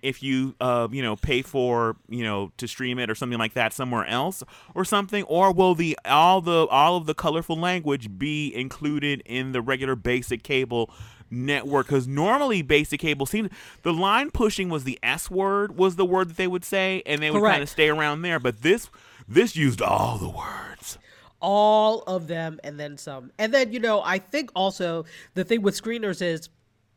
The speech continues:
Speaker 2: it's not always necessarily set in stone. So there could be some last minute changes in terms of characters and, you know, the people voicing them, et cetera.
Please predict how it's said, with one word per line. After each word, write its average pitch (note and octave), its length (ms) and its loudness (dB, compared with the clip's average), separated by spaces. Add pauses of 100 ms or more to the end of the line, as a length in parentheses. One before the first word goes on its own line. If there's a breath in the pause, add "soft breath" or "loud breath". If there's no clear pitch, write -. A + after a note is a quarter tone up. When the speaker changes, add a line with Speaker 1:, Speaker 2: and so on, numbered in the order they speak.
(320)
Speaker 2:
it's G#3 160 0
not A#3+ 180 6
always A3 320 2
necessarily F3+ 560 -2
set - 460 -4
in D3+ 160 -10
stone. F3 600 -8 (240 loud breath)
So A3 200 2
there F3+ 160 0
could A3 220 -2
be G#3 220 0
some E3 340 -6
last E3+ 280 0
minute E3 240 -8
changes E3 720 -4
in D#3 140 -14
terms D3+ 300 -10
of D3 160 -12
characters E3 720 -4
and, D#3 200 -12
you D#3+ 100 -6
know, D3+ 280 -10
the - 60 -12
people E3 300 -4
voicing F3+ 480 -2
them, E3+ 260 -2
et D#3 160 -8
cetera. D#3+ 420 -6